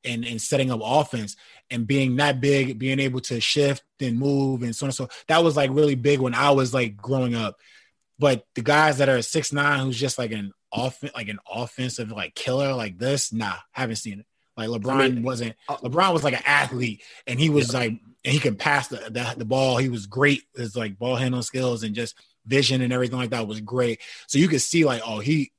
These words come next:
Speaker 1: if he does this on an N B A scale, like, with great players around him,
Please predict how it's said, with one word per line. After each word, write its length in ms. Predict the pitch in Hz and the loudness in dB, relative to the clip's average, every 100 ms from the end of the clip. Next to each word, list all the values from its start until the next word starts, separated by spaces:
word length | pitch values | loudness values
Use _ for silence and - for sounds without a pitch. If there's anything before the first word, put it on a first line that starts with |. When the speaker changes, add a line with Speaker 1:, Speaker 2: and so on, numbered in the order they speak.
| _ _ _ | _ _ _
Speaker 1:
if 200 | 95 98 | -10 -6
he 160 | 170 170 | -4 0
does 240 | 143 135 | 2 4
this 220 | 143 131 | 2 0
on 120 | 123 | -4
an 40 | 110 | -4
N 160 | 123 | -4
B 120 | 113 117 | -2 0
A 160 | 139 | 0
scale, 420 | 120 - 107 101 | 0 -6 -8 -8
like, 200 | 98 101 | -8 -10
with 180 | 95 92 | -10 -14
great 300 | - 117 117 | -8 -8 -6
players 320 | - 123 127 | -2 0 0
around 240 | 120 127 123 | -2 -2 -2
him, 180 | 127 | -2